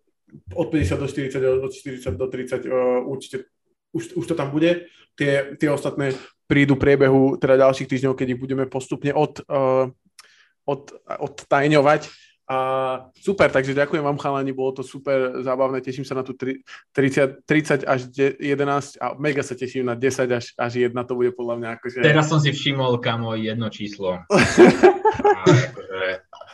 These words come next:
Speaker 2: asi, asi ti to nedarujem.
Speaker 1: Mne?
Speaker 2: Tak ke-, keď sa tak kúkam
Speaker 1: Aha, ok, ja som myslel, že myslíš Kuzmu, lebo ten sa tam akože opustil dosť.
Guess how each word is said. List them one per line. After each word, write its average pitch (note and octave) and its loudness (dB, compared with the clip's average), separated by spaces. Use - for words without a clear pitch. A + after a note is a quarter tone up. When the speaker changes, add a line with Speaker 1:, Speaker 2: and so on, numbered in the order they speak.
Speaker 2:
asi, G#2 -4
asi F#2+ -8
ti G#2+ -6
to G2+ -6
nedarujem. F2+ -8
Speaker 1:
Mne? C#3+ 0
Speaker 2:
Tak A#2 -10
ke-, C3+ 0
keď D3 0
sa D3 -10
tak - -6
kúkam D3+ -2
Speaker 1:
Aha, E3 0
ok, D3 -2
ja C#3 -2
som E3 -6
myslel, D3+ -10
že D#3 -8
myslíš - -18
Kuzmu, B2+ -8
lebo B2 -8
ten C3 -4
sa B2+ -10
tam A#2 -8
akože A2 -8
opustil A2+ -12
dosť. A2+ -10